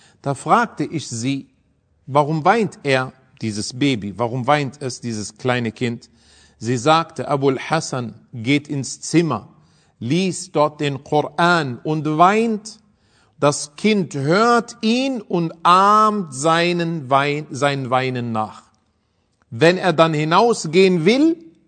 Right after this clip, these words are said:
wäscht er sein Gesicht mit diesem Wasser, damit man keine Spuren des Weinens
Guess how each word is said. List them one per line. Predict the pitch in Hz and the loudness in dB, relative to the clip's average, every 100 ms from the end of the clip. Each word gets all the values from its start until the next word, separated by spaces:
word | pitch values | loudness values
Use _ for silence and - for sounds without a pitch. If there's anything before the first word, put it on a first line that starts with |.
| _ _ _ _ _ _ _ | _ _ _ _ _ _ _
wäscht | 107 123 180 254 - - | -12 4 4 4 -2 -8
er | - 190 | 2 2
sein | 170 175 175 | 4 2 2
Gesicht | 151 170 151 208 - | 2 2 2 -2 -2
mit | 156 127 | -4 0
diesem | 156 135 139 | -2 0 0
Wasser, | 139 139 185 233 _ _ _ _ _ _ | 0 0 -8 -10 _ _ _ _ _ _
damit | 113 131 147 170 - | 0 2 2 -2 0
man | 143 135 | -2 -2
keine | - 160 180 156 | 0 0 2 -4
Spuren | - - 151 156 143 | -8 -6 0 0 -2
des | 123 110 113 | -6 -6 -6
Weinens | 120 131 127 131 - | -4 -4 -8 -10 -14